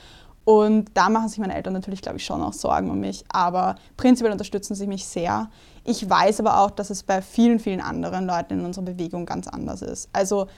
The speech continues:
es ist natürlich auch ein Konflikt da, weil wenn die eigenen Kinder quasi ein Problem erkennen, fällt das, glaube ich, auch manchen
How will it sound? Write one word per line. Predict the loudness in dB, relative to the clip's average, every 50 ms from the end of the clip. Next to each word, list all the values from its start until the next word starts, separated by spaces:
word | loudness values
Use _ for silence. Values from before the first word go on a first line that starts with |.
| -20 -20 -20 _ _
es | -2 -2 0 0
ist | 0 2
natürlich | 2 2 4 4 2 2 0
auch | 0
ein | -2 -2
Konflikt | -4 -4 -4 -4 -2 -2 -2 -2 -2 -4 -4
da, | 0 2 2 2 0 0 2
weil | 4 4 4 6
wenn | 6 6 6 6 6
die | 6 6
eigenen | 6 6 6 8 6 6 6
Kinder | 6 6 6 6 6
quasi | 4 2 2 2 2 0
ein | 0
Problem | 0 0 0 0 0 0 2 2 2
erkennen, | 0 0 -2 -2 -2 -2 -2 -4 -4 -4
fällt | -2 0 0 0 0
das, | -4 -4 -2
glaube | 0 0 0 0
ich, | 0 2
auch | 2 2 0 -2 -10 -20 -20 -20 _ -4
manchen | -2 0 0 0 0 0 0 0 0 0 -2